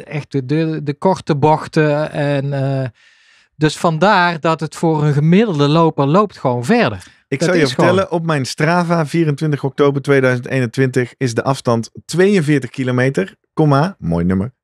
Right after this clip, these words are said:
Speaker 2: tweeënveertig. Dus inderdaad
Speaker 1: Oh ja,
Speaker 2: tweeënveertig komma vier.
Speaker 1: ja.
Speaker 2: Dus dat is
Speaker 1: Nou,
Speaker 2: inderdaad meer dan
Speaker 1: kijk.
Speaker 2: die tweeënveertig komma één.
Speaker 1: Ja.
Speaker 2: Ja, klopt. Maar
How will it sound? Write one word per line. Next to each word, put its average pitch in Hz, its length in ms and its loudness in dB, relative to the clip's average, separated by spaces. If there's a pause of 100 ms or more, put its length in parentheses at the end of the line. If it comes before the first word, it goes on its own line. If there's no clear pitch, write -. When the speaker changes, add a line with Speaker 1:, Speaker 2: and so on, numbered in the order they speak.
Speaker 2:
tweeënveertig. 135 720 -2
Dus 113 220 -12
inderdaad 120 240 -2
Speaker 1:
Oh 240 60 4
ja, 170 60 4
Speaker 2:
tweeënveertig 123 320 0
komma 127 260 0
vier. 113 120 -4
Speaker 1:
ja. 90 60 -6
Speaker 2:
Dus - 140 -20 (260)
dat - 20 -20
is 151 80 -8
Speaker 1:
Nou, 170 180 2
Speaker 2:
inderdaad 151 260 0
meer 165 240 0
dan 180 120 2
Speaker 1:
kijk. 185 100 2
Speaker 2:
die 120 80 -12
tweeënveertig 117 460 -2
komma 156 220 2
één. 135 300 -6
Speaker 1:
Ja. 175 140 -2
Speaker 2:
Ja, 160 140 -4
klopt. 147 300 0 (360)
Maar 98 280 -2